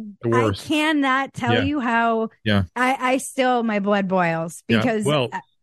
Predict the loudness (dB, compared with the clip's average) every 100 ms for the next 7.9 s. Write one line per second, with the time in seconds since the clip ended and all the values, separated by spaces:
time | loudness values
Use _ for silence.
0 | _ 0 2 2 2 0 -4 -8 -16 0
1 | 2 4 2 2 0 0 0 0 2 2
2 | 4 4 4 2 2 0 -4 0 2 2
3 | 2 2 4 4 4 4 2 -2 -4 0
4 | 2 2 2 2 2 -2 -12 _ 2 2
5 | 0 0 2 2 2 2 2 2 2 0
6 | -2 0 2 2 2 0 0 0 -2 -2
7 | 0 2 2 -2 -2 -2 -2 -2